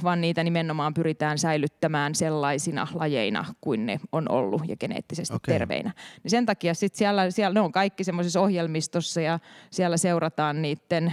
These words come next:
Speaker 1: niin kuin, geneettistä karttaa ja sukupuoli- ja ikäjakaumaa ja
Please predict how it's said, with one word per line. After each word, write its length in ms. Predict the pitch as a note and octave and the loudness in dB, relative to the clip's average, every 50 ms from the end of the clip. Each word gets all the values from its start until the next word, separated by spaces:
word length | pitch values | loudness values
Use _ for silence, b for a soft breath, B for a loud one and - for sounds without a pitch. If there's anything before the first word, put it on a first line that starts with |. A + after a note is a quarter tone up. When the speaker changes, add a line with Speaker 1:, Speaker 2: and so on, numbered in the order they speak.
| C3+ - - | -2 -2 -2
Speaker 1:
niin 260 | F#3 D#3+ C#3 C#3+ D3 | -2 -2 -2 -2 -4
kuin, 280 | - D#3+ D#3+ E3 C#3 D3 - | -4 -2 -2 -2 -2 -2 -2
geneettistä 540 | F3 E3 D3+ D#3 - - D#3 D#3 - E3+ D#3+ | -2 -2 -2 -2 -2 -4 -4 -4 -4 -4 -2
karttaa 460 | - D#3+ D#3 - - _ - D#3+ D#3+ | 0 0 0 -2 -4 _ 0 0 0
ja 80 | D#3 | 0
sukupuoli- 500 | D3+ E3+ D#3 - D#3 - D3+ D#3 D#3 D#3 | 0 -2 -2 -2 -2 0 2 2 2 2
ja 100 | D3 D3+ | 0 0
ikäjakaumaa 840 | D3+ D3 - D#3+ D#3 C#3+ D3 D#3 - D#3 A#2 D#3 D#3+ D3 C#3 D3+ C3 | 0 0 0 0 0 0 -2 -2 -2 0 0 0 0 0 -2 -2 -2
ja 140 | D#3 D3 | -2 -2